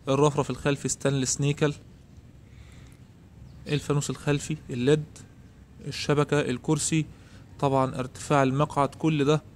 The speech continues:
عارفينه من الفيديوهات اللي فاتت لهوجن ثري. ولكن هنا الوزن هيزيد، السرعة هتزيد، الكفاءة هتزيد، الستايل العالي زي ما انت شايف بيتكلم عن نفسه.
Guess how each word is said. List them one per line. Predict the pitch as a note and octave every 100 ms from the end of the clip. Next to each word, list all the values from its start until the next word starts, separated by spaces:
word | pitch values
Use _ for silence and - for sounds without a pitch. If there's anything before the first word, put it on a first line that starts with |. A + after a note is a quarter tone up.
| -
عارفينه | C3 B2+ - D3 C#3+
من | B2+
الفيديوهات | A#2+ A#2+ B2 C#3 D3
اللي | C#3
فاتت | C3+ D#3+ C#3+ B2 - - - B2
لهوجن | B2+ C#3+ D3 C#3
ثري. | - D3 F3+ - - - - - - - - B2+
ولكن | C3 E3 D#3+ D#3+ C#3
هنا | C3 E3+ E3+ D#3 - -
الوزن | C3+ B2+ D#3 D3+ D#3
هيزيد، | D3+ D3+ D3+ F3 D3+ - -
السرعة | C#3+ - E3 D#3 D3+
هتزيد، | D3 C#3 D#3+ F3 D3 C3
الكفاءة | B2+ B2+ D#3+ E3 D#3
هتزيد، | D#3 D3 F#3 F3 - - - - -
الستايل | D3+ - - G3 F3+
العالي | D3 C#3+ E3 E3+ E3 D#3
زي | C#3 D#3 D3+
ما | D3+
انت | C#3+
شايف | - D#3 D#3+ - - - - -
بيتكلم | B2+ B2+ - D3+ D3+ D3 C#3+
عن | C#3 C#3
نفسه. | B2 -